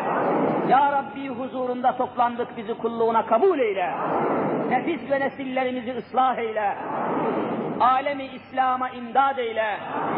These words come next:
Yeryüzünde İslam'ın yolunu kesmek isteyen, Müslümanların aleyhine tuzaklar kurmaya çalışan bir cümle din düşmanlarını da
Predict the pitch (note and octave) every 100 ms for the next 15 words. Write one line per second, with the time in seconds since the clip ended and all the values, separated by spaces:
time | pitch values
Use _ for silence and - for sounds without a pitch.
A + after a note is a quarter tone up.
0 | A3 - A3 - D#4+ D4+ C#4 C#4 G#3+ C#4
1 | C4 C4 B3+ C4 A3+ - B3+ C4+ C4 B3+
2 | D4 D4+ C4 G3 C#3+ - - - G#3 C4
3 | C4+ C#4 D#4+ - A#3+ B3+ B3 B3+ A3+ -
4 | B3 A#3+ A3 F#3+ C3+ - - - C#4 -
5 | B3 C#4 C#4 C#4 C4+ C#4 C4+ D4 C4+ B3
6 | B3 C#4 C#4 C4 C4 C#4 C4+ B3+ A#3 C4+
7 | - D4+ E4+ C#4+ C#4+ C4 C4 B3+ B3 C4
8 | B3 - A#3+ A#3 A3 E3 - - - -
9 | F#4 D#4+ B3+ D4 C#4 C4+ C4+ C4+ F4+ C#4
10 | C#4 A#3+ C4 C4+ C4 C4 C4 B3+ D4 D#4